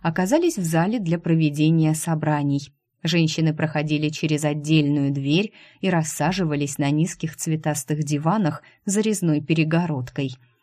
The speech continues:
На наших соседках были черные накидки, но из-под них виднелись роскошные наряды,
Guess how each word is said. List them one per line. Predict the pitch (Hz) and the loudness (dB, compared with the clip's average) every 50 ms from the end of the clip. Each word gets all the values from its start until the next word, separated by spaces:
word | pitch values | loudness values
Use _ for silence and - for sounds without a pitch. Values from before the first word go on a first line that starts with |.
| _ _ _ - | _ _ _ 0
На | 180 170 160 | 2 4 6
наших | 165 156 147 - - 160 156 | 4 4 2 0 -4 -6 -8
соседках | - - 156 156 - - - 349 - - - 151 151 - _ - - _ _ | -4 -4 -4 -4 -4 -4 -6 -8 -6 -4 -4 -4 -4 -6 _ -20 -20 _ _
были | - 294 349 339 214 160 | 2 4 6 6 4 2
черные | 156 - - 160 151 156 151 151 147 147 | 0 0 0 0 0 2 2 2 2 2
накидки, | 147 147 139 160 151 - 160 147 - - - 156 143 156 - _ _ _ _ _ - | 2 2 0 -2 -2 -2 -4 -4 -4 -4 -6 -6 -6 -6 -8 _ _ _ _ _ 0
но | 214 226 220 | 2 2 2
из-под | - - 196 190 - - - 160 156 156 | 2 0 -2 -4 -2 2 2 4 4 4
них | 160 208 262 294 - - | 4 4 4 2 2 0
виднелись | 202 185 165 143 147 156 165 175 170 160 165 - - | -2 -2 0 2 4 4 4 4 2 0 0 0 -2
роскошные | - 147 - - - 160 156 156 - - 160 156 151 147 | -4 -4 -4 -4 -4 -2 -2 -2 0 0 2 2 2 2
наряды, | 147 143 143 143 147 151 151 151 143 139 139 151 | 2 2 0 0 0 0 0 0 -2 -2 -4 -6